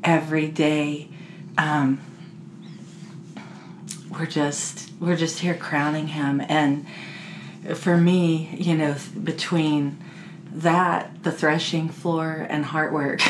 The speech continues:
<laughs> you know, I'm, I'm finding things falling away that seemed so, you know, everything <laughs> in the moment. Uh, or, you know, just mindless, just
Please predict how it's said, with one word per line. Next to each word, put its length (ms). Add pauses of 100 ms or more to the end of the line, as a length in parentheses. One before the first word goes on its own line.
(540)
<laughs> 680
you 160
know, 400
I'm, 400
I'm 180
finding 480
things 640
falling 480
away 520 (760)
that 440
seemed 500
so, 680 (1700)
you 200
know, 280 (200)
everything 680
<laughs> 100
in 120
the 80
moment. 440 (480)
Uh, 280 (120)
or, 120
you 200
know, 340
just 360
mindless, 720
just 680